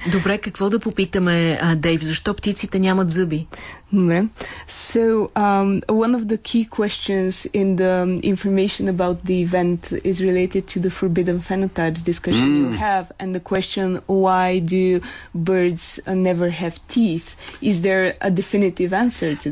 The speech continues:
Speaker 2: that?
Speaker 3: There, there really isn't. Um, my best guess is at some point they lost them, but we also don't know why. But the way in which they lost them genetically made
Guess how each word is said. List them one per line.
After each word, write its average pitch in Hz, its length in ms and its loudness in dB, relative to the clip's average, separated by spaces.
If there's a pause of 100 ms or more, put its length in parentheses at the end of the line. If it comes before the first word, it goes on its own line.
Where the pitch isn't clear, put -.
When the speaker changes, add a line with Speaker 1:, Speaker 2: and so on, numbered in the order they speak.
Speaker 2:
that? - 300 -6 (180)
Speaker 3:
There, 143 320 2
there 139 300 0
really 143 640 2 (240)
isn't. 101 380 -2 (200)
Um, 117 640 2
my 120 300 2 (180)
best - 460 -4
guess 123 500 -2
is 95 560 0 (440)
at 113 180 -2
some 160 440 0
point 131 380 0
they 110 140 0
lost 110 420 -2
them, 90 280 0 (540)
but 98 180 -2
we 101 100 2
also 101 320 0
don't 98 260 0
know 90 180 0 (140)
why. 87 380 -2 (640)
But 98 200 -2
the 110 160 0 (140)
way 117 140 2 (100)
in 110 140 0
which 107 240 -2
they 107 160 0
lost 101 300 -2
them 98 180 2
genetically 92 680 -2
made 87 260 2